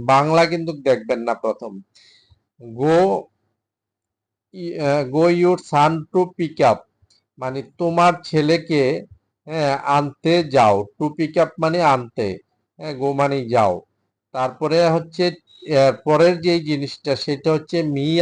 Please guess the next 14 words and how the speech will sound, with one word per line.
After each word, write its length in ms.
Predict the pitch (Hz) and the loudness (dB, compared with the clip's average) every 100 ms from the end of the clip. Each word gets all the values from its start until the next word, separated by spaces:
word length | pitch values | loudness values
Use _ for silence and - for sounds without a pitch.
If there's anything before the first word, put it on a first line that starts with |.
| 160 | 2
আমরা 180 | 151 147 | 0 0
জানি 280 | 147 147 147 | 0 -2 0
আমাকে, 500 | 123 131 131 - 139 139 117 | 0 0 -4 -4 -2 -2 -4
him 200 | 131 151 147 | -6 -6 -2
তাকে 500 | 143 131 - 135 131 _ _ _ - | 0 0 -4 -8 -8 _ _ _ -20
আমরা 220 | 135 131 | -8 -6
জানি, 320 | 127 123 117 120 | -2 -4 -4 -8
কিন্তু 280 | 147 143 165 139 139 | -8 -6 -6 -4 -2
যখন 240 | 139 165 | 0 -2
এটার 240 | 160 156 160 | -4 -4 -4
সাথে 280 | 165 165 160 - | -4 -6 -6 -8
to 100 | 202 208 | -8 -2
বসে 340 | 185 156 135 110 | 0 0 -4 -4
যাবে 300 | 107 113 | -4 -4